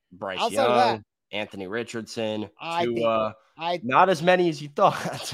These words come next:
Speaker 1: <laughs>
Speaker 2: No, I think you can s-, you can sack Tua. They sacked Tua two years ago when they scored thirty points in a,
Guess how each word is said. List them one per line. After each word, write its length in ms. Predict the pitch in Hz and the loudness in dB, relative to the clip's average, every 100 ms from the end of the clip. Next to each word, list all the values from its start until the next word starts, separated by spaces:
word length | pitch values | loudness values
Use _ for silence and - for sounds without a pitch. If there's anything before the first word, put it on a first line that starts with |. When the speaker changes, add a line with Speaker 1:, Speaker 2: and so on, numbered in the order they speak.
| 175 | -6
Speaker 1:
<laughs> 80 | 190 | -2
Speaker 2:
No, 180 | 233 175 | 0 0
I 180 | 185 269 | -2 -4
think 300 | - 165 135 | -6 -10 -10
you 160 | 175 | -12
can 140 | 160 120 | -12 -14
s-, 180 | - - | -16 -16
you 200 | 185 240 | -12 -10
can 200 | 370 208 | -8 -8
sack 340 | - - 185 139 - | -6 -4 -4 -6 -10
Tua. 460 | 190 214 269 269 - _ _ _ _ _ _ _ _ 214 | -6 0 2 0 -6 _ _ _ _ _ _ _ _ -2
They 120 | 277 | -2
sacked 400 | - 269 254 - | 2 2 2 -2
Tua 300 | - 254 240 | -4 2 2
two 240 | 240 254 240 | 2 -4 -2
years 260 | 254 262 | -2 -4
ago 280 | 185 175 175 | -2 0 0
when 80 | 185 | 0
they 100 | 175 | -4
scored 360 | - 240 220 - | -4 0 0 0
thirty 220 | 208 202 | -4 -4
points 340 | - 208 202 196 | -6 -8 -6 -8
in 80 | |
a, 40 | 180 | -12